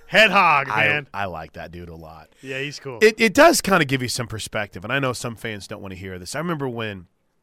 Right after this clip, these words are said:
Speaker 2: I remember in, I, I, it's not like I knew Brian Odom like Teddy did, but I've tried to get to know Brian. I really like Brian Odom a lot. And we were getting ready to tape a coach's show,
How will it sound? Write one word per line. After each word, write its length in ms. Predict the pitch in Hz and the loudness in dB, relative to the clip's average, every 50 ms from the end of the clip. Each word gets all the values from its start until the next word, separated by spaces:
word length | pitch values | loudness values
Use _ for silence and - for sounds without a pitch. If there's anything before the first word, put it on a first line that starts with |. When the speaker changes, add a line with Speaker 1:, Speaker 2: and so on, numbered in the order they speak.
| _ _ _ _ _ _ _ _ _ _ _ _ _ _ _ _ - | _ _ _ _ _ _ _ _ _ _ _ _ _ _ _ _ -12
Speaker 2:
I 40 | 135 | -8
remember 240 | 139 135 131 120 117 | -6 -4 -4 -4 -4
in, 180 | 110 104 95 - _ _ _ _ _ _ _ _ _ _ _ _ - - | -6 -6 -10 -16 _ _ _ _ _ _ _ _ _ _ _ _ -14 -6
I, 320 | 135 135 110 101 123 139 123 113 120 - 110 110 _ _ _ _ - | -6 -6 -2 0 0 0 0 -4 -10 -14 -14 -20 _ _ _ _ -6
I, 60 | 123 | -6
it's 260 | 127 113 107 117 - | -6 -6 -10 -14 -12
not 100 | - 127 | -10 -8
like 180 | 120 117 104 - _ _ _ _ - | -8 -8 -10 -10 _ _ _ _ -6
I 140 | 110 117 120 | -6 -4 -4
knew 140 | 117 117 107 | -4 -6 -4
Brian 280 | 107 120 110 104 104 | -2 -2 -2 0 -2
Odom 220 | 107 107 104 104 101 | -4 -4 -4 -6 -8
like 180 | 92 90 _ | -10 -10 _
Teddy 260 | - - 117 104 98 | -8 -6 -6 -6 -8
did, 160 | 87 92 95 98 | -10 -12 -12 -8
but 100 | 135 147 | -6 -8
I've 120 | 147 139 _ _ _ _ | -8 -8 _ _ _ _
tried 260 | - - 143 120 117 | -6 -4 -4 -4 -4
to 80 | 113 | -6
get 120 | 104 107 - | -10 -14 -14
to 80 | - | -12
know 120 | 107 98 92 | -12 -14 -12
Brian. 220 | 87 92 90 90 | -12 -12 -10 -6
I 60 | 113 | -4
really 260 | 131 131 127 120 113 110 | -2 -2 -2 -2 -4 -4
like 220 | 104 101 90 _ | -6 -8 -10 _
Brian 240 | 107 98 92 95 92 | -12 -10 -10 -10 -12
Odom 240 | 92 90 90 85 82 | -14 -14 -14 -16 -16
a 40 | |
lot. 240 | 80 76 67 57 _ _ _ _ _ _ _ _ _ _ _ _ _ _ _ _ _ | -16 -16 -16 -18 _ _ _ _ _ _ _ _ _ _ _ _ _ _ _ _ _
And 500 | 123 123 120 117 113 110 107 107 107 113 | -4 -4 -2 -2 -2 -4 -4 -6 -8 -10
we 200 | 123 131 143 147 | -6 -4 -2 -2
were 120 | 143 139 | -2 -2
getting 240 | 127 123 139 139 143 | -4 -4 -8 -4 -4
ready 200 | 131 127 123 120 | -4 -4 -2 -4
to 60 | 120 | -8
tape 280 | 110 - 123 113 107 - | -8 -6 -6 -6 -6 -8
a 40 | - | -10
coach's 420 | - 156 151 151 - - 131 107 | -6 -6 -6 -6 -8 -12 -12 -10
show, 460 | - - - 117 104 98 95 95 95 | -10 -10 -8 -10 -10 -10 -12 -14 -16